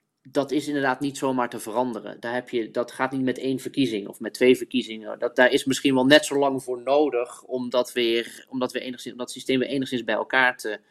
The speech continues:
krijgen, als dat überhaupt nog gaat. Dat is, dat is niet eens een gegeven, hè. Ik bedoel, misschien,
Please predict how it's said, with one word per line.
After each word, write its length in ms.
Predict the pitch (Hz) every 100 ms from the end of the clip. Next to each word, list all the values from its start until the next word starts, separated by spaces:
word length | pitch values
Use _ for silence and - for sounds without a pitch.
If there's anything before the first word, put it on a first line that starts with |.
| _ _ _ _
krijgen, 520 | - 107 110 - 117
als 220 | - 123
dat 180 | 120 113
überhaupt 400 | 127 113 110 104
nog 160 | 104 -
gaat. 280 | 113 107 -
Dat 120 | 107
is, 160 | 101
dat 200 | - 107
is 80 | 110
niet 160 | 120 104
eens 180 | 110 110
een 80 |
gegeven, 480 | 101 107 120 110 -
hè. 60 | 110
Ik 40 | -
bedoel, 120 | 107
misschien, 400 | 110 113 107